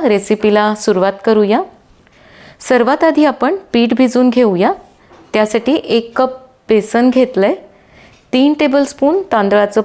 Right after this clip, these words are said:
पीठ घालायचंय. तांदळाच्या पिठामुळे याचं जे कव्हरिंग असतं, बाहेरचं आवरण, ते खुसखुशीत सोबतच छान कुरकुरीत पण तयार होतं.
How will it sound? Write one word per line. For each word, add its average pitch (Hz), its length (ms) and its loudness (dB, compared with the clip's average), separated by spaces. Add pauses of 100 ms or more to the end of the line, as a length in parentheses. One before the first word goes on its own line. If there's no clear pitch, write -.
पीठ 220 200 0
घालायचंय. 220 560 0 (800)
तांदळाच्या 254 480 2
पिठामुळे 294 580 2
याचं 220 320 0
जे 220 160 0
कव्हरिंग 226 540 2
असतं, 254 380 -2 (320)
बाहेरचं 190 440 -2
आवरण, 208 380 0 (160)
ते 233 160 0
खुसखुशीत 254 600 -2
सोबतच 269 560 -2
छान 262 200 0
कुरकुरीत 240 640 -2
पण 247 240 0
तयार 196 320 2
होतं. 202 300 0